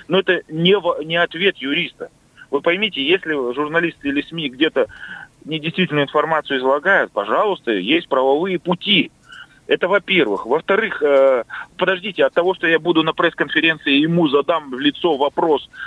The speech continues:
я что, ему нахамлю или солгу этим самым? Нет, конечно. И поэтому, ну, знаете, это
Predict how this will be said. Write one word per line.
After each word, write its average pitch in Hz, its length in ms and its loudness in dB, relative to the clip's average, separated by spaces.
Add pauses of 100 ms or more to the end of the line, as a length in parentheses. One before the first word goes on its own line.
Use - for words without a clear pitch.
(220)
я 156 160 4
что, 156 240 -2
ему 143 180 -2
нахамлю 170 540 0
или 156 280 0
солгу 165 400 2 (200)
этим 147 260 0
самым? 104 380 -4 (640)
Нет, 170 240 0
конечно. 170 460 0
И 151 160 4
поэтому, 214 600 2
ну, 208 160 2
знаете, 175 360 0
это 135 320 2